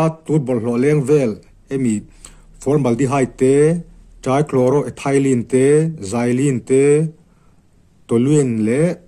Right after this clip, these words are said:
benzene tiang te hip lu thina. Hei tiang ati hian in boruak, ati thiang hlim in boruak ati faya.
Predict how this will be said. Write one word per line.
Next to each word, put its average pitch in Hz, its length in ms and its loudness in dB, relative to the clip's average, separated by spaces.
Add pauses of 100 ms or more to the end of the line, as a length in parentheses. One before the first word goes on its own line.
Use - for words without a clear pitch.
(240)
benzene 117 520 -2
tiang 104 180 -6
te 127 160 0
hip 107 240 -2
lu 113 140 -4
thina. 107 420 -8 (600)
Hei - 120 -20
tiang 101 200 -10
ati - 260 -14
hian 107 220 -4
in 127 160 -2 (600)
boruak, 107 440 -2 (680)
ati - 220 -12
thiang 113 240 -4
hlim 107 180 -6
in 107 120 -4
boruak 95 400 -8 (140)
ati - 140 -20
faya. 95 440 -10